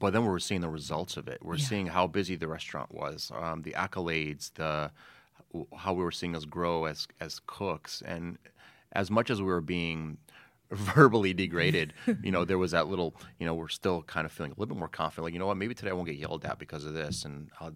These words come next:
Speaker 1: this will be better. And there were, there was definitely some times where we were complimented, you know, and,
Speaker 2: Mm-hmm.
Speaker 1: and, uh, but it was like, it was,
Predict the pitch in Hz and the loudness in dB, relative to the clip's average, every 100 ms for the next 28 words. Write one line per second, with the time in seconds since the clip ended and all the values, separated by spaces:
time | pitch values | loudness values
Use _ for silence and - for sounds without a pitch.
0 | - 92 87 76 76 - 80 78 - - | -8 -6 -6 -4 -6 -4 -4 -4 -6 -10
1 | - - - 330 - - 196 113 101 - | -16 -8 0 4 4 4 0 4 2 2
2 | 82 - 76 76 73 78 76 - - - | -4 -6 -6 -4 -4 -6 -8 -8 -16 -20
3 | - 107 92 82 69 78 71 76 95 107 | -6 -2 -2 -2 -2 -4 -6 -4 -6 -6
4 | 85 78 92 78 - 85 180 151 147 85 | -8 -8 -8 -10 -12 -4 -2 0 -2 -6
5 | 82 80 80 80 85 _ _ _ _ _ | -8 -6 -6 -8 -10 _ _ _ _ _
6 | _ _ _ 92 101 104 101 95 92 87 | _ _ _ -2 0 0 0 -2 -4 -8